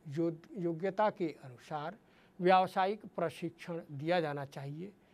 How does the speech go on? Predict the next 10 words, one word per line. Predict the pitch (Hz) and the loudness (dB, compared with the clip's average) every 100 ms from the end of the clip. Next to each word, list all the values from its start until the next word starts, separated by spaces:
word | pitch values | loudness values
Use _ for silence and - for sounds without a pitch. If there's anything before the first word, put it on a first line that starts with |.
| _ _ _ _ | _ _ _ _
ताकि | 147 151 - 196 202 | -4 -4 -2 -6 -4
वह | 160 170 | -2 -2
रोजगार | 160 147 131 127 151 147 156 - | -4 -10 -12 -10 -10 -10 -12 -8
प्राप्त | 151 143 156 - - _ - | -4 -2 -2 -4 -20 _ 2
कर | 185 | 2
सके। | - 147 - 135 - _ _ _ _ _ _ _ _ _ _ _ _ _ _ _ _ _ _ 233 | 2 -6 -6 -12 -12 _ _ _ _ _ _ _ _ _ _ _ _ _ _ _ _ _ _ 0
राज्य | 170 202 220 | 2 4 2
द्वारा | 214 214 214 214 - | 2 2 2 0 -6
समय-समय | - - 175 190 185 185 185 | -10 -4 -2 -2 -4 -4 -6
पर | 185 180 | -6 -12